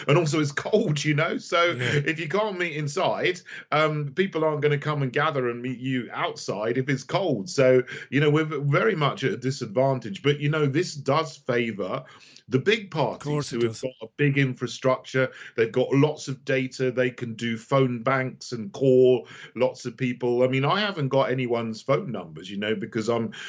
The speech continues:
Speaker 1: you know, a, a, a new party. I'm in the Heritage Party. We, we just launched the party six months ago. So I don't have, like, you know, hundreds of years of, um, you know, data and, and contacts being built up. So,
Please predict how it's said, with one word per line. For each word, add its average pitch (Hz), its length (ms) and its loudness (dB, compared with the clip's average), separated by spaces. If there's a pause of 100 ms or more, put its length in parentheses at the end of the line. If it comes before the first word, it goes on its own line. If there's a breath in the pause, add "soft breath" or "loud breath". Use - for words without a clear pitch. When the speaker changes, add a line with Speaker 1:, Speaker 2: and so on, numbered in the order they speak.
(120 loud breath)
Speaker 1:
you 117 80 -2
know, 101 140 4
a, 98 580 -2
a, - 0 -
a - 20 4
new 117 320 4
party. 123 480 2
I'm 113 160 -2
in 101 80 -2
the 98 80 -2
Heritage 127 480 0
Party. 117 400 -2
We, 104 340 -2 (360 loud breath)
we 104 160 2
just 117 260 0
launched 113 600 2
the 95 100 -2
party 113 420 0
six - 320 -6
months 117 300 -4
ago. 104 240 0
So 143 200 2
I 214 100 0
don't 175 180 2
have, 113 280 -4
like, 113 340 -2
you 117 100 -6
know, 101 160 -6 (340 loud breath)
hundreds 117 440 0
of 104 120 -6
years 117 400 2
of, 107 240 0
um, 110 320 0 (260 loud breath)
you 117 80 -8
know, 107 120 2
data 117 640 2
and, 107 160 0
and 101 220 -8
contacts 131 500 -2
being 101 260 -4
built 101 280 2
up. 101 240 -4
So, 127 260 6